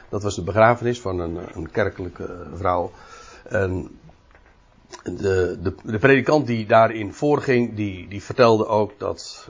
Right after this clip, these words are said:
de overledene nu bij Gods troon was. En vijf minuten later, eh, las hij dat gedeelte voor uit één Thessalonica vier,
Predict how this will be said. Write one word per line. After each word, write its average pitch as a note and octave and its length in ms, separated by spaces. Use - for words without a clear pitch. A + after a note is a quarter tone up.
de F#2+ 140
overledene G#2 760
nu A#2+ 400
bij F2 140
Gods - 280
troon F3+ 320
was. C#3+ 500
En B2+ 360
vijf D3 260
minuten A#2 260
later, A2+ 500
eh, G#2+ 200
las A2+ 280
hij G#2+ 100
dat G2 220
gedeelte A#2 360
voor G#2+ 240
uit G2+ 200
één A#2 220
Thessalonica G2 680
vier, C#3 360